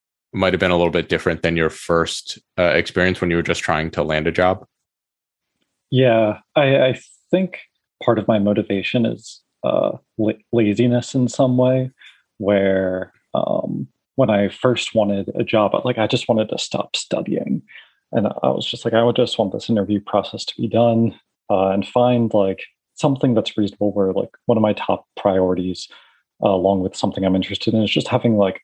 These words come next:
Speaker 2: a team that, who I'm comfortable with and working with nice people. Like, that will at least, like,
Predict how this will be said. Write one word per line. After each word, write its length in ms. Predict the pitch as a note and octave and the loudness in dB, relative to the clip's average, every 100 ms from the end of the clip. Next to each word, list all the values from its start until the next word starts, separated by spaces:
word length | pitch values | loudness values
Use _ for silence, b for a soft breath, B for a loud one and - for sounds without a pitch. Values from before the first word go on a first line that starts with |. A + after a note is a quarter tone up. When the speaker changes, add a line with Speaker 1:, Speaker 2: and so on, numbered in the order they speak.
| - | -2
Speaker 2:
a 100 | A2+ - | -2 0
team 360 | - A2 G2 | 0 2 2
that, 100 | G2 - | 0 -4
who 140 | - | -4
I'm 120 | - | -4
comfortable 500 | - - - - A1+ | -4 -8 -10 -6 -2
with 180 | A#1 - | 0 0
and 220 | - - - B | -4 -6 -12 B
working 300 | B2+ - A#2+ | 0 0 -2
with 160 | - - | -2 -2
nice 240 | - - | -4 -6
people. 440 | - - - - - | -6 -4 -2 -2 -2
Like, 180 | - - | -2 0
that 320 | B2 - - | -2 -2 0
will 320 | C#3 - - b b _ - | 0 0 -6 b b _ -2
at 60 | A2 | 0
least, 240 | G#2 - | 2 0
like, 160 | A2+ | -2